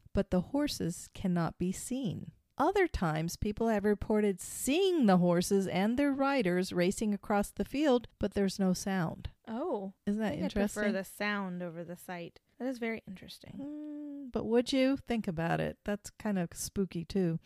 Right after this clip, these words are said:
Speaker 1: Could this be Custer and his men racing back to his beloved Libby? Because the intersection where the horses stop is where Custer once lived.
Speaker 2: Yep, the Custer house.
Speaker 1: No,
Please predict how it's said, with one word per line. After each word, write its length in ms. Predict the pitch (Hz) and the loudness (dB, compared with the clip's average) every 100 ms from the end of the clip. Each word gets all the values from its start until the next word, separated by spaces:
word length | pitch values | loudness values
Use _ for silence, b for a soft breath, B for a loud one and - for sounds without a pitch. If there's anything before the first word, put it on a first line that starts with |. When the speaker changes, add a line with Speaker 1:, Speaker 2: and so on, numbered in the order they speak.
| B B B B | B B B B
Speaker 1:
Could 220 | - 302 320 | 6 8 8
this 160 | 320 | 6
be 160 | - 294 | 4 2
Custer 480 | - 233 - 262 254 | 6 4 8 8 8
and 180 | 208 | 8
his 160 | 196 180 | 4 6
men 320 | 208 233 226 | 8 8 10
racing 420 | 220 262 - 254 | 10 10 6 6
back 280 | 214 214 - | 6 6 6
to 100 | 208 | 6
his 200 | 196 190 | 8 8
beloved 500 | 196 185 190 190 175 | 4 4 4 4 2
Libby? 520 | 160 160 185 220 262 - | 0 0 2 2 0 2
Because 360 | 208 240 226 214 | 4 8 8 8
the 100 | 208 | 4
intersection 800 | 220 262 277 - 214 - 208 196 | 4 4 4 4 2 4 4 4
where 140 | 196 | 6
the 100 | 180 | 4
horses 400 | 175 196 - 190 | 4 2 2 0
stop 500 | - - 190 202 - - | 0 -2 0 0 -4 -2
is 420 | 180 202 226 233 | 4 6 6 4
where 340 | 175 185 185 180 | -2 0 0 -2
Custer 540 | - 170 170 - 165 | -2 -4 -4 -4 -6
once 380 | 160 - - - | -6 -8 -10 -10
lived. 460 | - - - - - - | -8 -8 -10 -16 -16 -12
Speaker 2:
Yep, 160 | 311 _ | -12 _
the 80 | 233 | -6
Custer 340 | 302 330 - 208 | -4 -4 -6 -6
house. 420 | 185 170 - - | -8 -10 -14 -6
Speaker 1:
No, 360 | 185 190 160 | 0 2 2